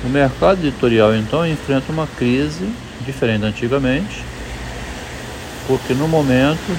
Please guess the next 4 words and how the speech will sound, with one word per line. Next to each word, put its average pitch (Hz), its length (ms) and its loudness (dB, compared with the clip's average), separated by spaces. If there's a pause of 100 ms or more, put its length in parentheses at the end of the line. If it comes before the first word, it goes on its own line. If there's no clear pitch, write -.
chama-se 117 600 0 (1500)
just 185 320 6
in 156 200 2
time. 98 480 4